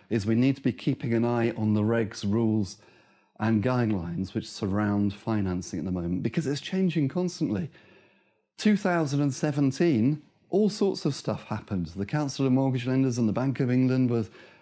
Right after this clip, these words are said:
getting lenders to do stuff which they hadn't previously been doing, which has made it a little bit harder to get a buy-to-let loan.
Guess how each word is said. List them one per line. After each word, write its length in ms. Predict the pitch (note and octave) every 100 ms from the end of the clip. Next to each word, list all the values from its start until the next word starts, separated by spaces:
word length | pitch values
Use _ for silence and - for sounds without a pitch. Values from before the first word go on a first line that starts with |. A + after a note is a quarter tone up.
| _ -
getting 500 | D3 C#3+ C#3 C3 B2
lenders 560 | A#2 C3 C#3+ A#2+ G#2
to 100 | -
do 180 | G2+ C3
stuff 300 | B2+ B2+ A#2+
which 140 | C3 B2
they 120 | A#2
hadn't 220 | A#2+ C3
previously 480 | A#2+ A#2+ A#2 - G#2+
been 220 | A2 A2
doing, 240 | B2+ C3
which 160 | G2+ G2
has 120 | G#2+
made 200 | A#2+ B2
it 160 | B2+ - - -
a 80 | C3+
little 240 | E3 B3
bit 140 | G3 A2+
harder 580 | B2+ G#3 F#3+ A2+ B2+ E3 - _ _ _ _
to 400 | - C3+ C3+ B2+ - _
get 240 | C3+ C3 -
a 320 | B2 A#2 A2 - _ _ _
buy-to-let 500 | A2 A#2 - A#2 A2+
loan. 320 | B2+ A#2+ G2